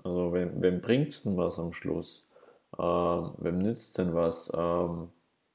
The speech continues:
wenn du dich über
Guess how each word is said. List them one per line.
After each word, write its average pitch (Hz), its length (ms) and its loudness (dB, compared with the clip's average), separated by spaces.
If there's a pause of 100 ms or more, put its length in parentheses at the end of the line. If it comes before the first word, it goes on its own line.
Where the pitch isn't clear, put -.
(1120)
wenn 90 200 10
du 87 100 4
dich 87 320 2
über 85 680 6